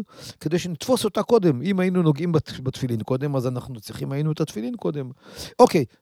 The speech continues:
נושאים ארוכים, מר-, מרתקים, לא לעכשיו, לא לכאן. חטאת יותר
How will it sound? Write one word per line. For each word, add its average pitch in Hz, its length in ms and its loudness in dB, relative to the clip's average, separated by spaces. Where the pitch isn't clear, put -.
נושאים 220 300 0
ארוכים, 202 380 4
מר-, 165 300 0
מרתקים, 160 600 -2
לא 135 280 8
לעכשיו, 165 560 4
לא 147 140 8
לכאן. 98 300 -2
חטאת 233 680 8
יותר 220 640 10